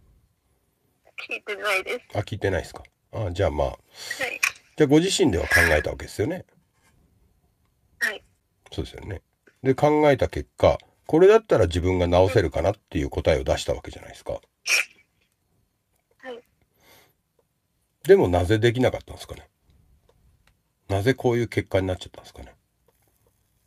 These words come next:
Speaker 2: なぜだと思います？
Speaker 1: 多分、
Speaker 2: はい。
Speaker 1: 私の、その被害者意識っ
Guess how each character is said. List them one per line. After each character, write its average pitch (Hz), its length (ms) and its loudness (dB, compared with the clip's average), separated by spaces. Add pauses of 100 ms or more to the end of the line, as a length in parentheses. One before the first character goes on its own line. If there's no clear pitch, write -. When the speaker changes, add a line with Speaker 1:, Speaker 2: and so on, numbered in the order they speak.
(3000)
Speaker 2:
な 71 100 -16
ぜ - 140 -16
だ 64 80 -18
と - 160 -20
思 - 100 -20
い - 60 -20
ま - 80 -20
す？ - 160 -20 (1400)
Speaker 1:
多 - 200 -6
分、 - 320 -16 (200)
Speaker 2:
は - 140 -16
い。 - 100 -16 (300)
Speaker 1:
私 214 280 -4
の、 214 280 -10 (1160)
そ 247 120 -6
の 214 180 -2
被 240 160 -6
害 220 240 0
者 214 180 -4
意 269 120 0
識 - 240 -14
っ - 60 -20